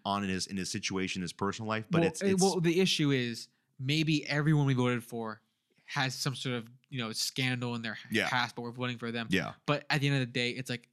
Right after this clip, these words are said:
Speaker 2: you cannot help but factoring in, like, it's gonna come to your mind when you're making those decisions of, you know, were you someone that I like, someone I don't like,
Speaker 1: Yeah.
Speaker 2: uh, for whatever reasons off the field or on it. So one more thing, I thought going into this that A-Rod would be, like,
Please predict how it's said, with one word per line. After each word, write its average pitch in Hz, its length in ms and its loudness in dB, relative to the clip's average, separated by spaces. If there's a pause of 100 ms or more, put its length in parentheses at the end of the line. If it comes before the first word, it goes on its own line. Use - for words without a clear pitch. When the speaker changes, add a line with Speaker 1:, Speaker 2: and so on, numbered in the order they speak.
Speaker 2:
you 135 140 -4
cannot 135 340 -4
help 117 300 -6
but 95 100 -18
factoring 120 480 -6
in, 120 220 -4 (180)
like, 139 180 -2
it's 160 120 0
gonna 180 160 4
come 156 160 2
to 139 60 2
your 135 100 2
mind 113 240 -4
when 113 80 -10
you're 110 80 -10
making 113 240 -8
those 107 120 -10
decisions 110 520 -6 (360)
of, 117 280 -4
you 120 80 -4
know, 113 120 -6
were 120 200 -2
you 117 160 0
someone 117 300 -2
that 107 100 -6
I 113 140 -2
like, 117 340 -2 (120)
someone 120 240 -6
I 107 100 -6
don't 110 260 -6
like, 110 320 -8
Speaker 1:
Yeah. 73 160 -6 (180)
Speaker 2:
uh, 127 80 -6
for 127 160 -2
whatever 117 300 2
reasons 113 360 0
off 113 200 -2
the 117 80 -8
field 113 240 -4
or 107 120 -4
on 113 120 -4
it. - 160 -8
So 120 240 -4 (260)
one 143 160 4
more 143 140 8
thing, 131 340 0 (600)
I 131 180 4
thought 139 340 0
going 127 220 -2
into 120 220 -4
this 139 240 -2
that 117 160 -2 (120)
A-Rod 123 540 2 (420)
would 120 160 0
be, 123 140 2
like, 113 260 0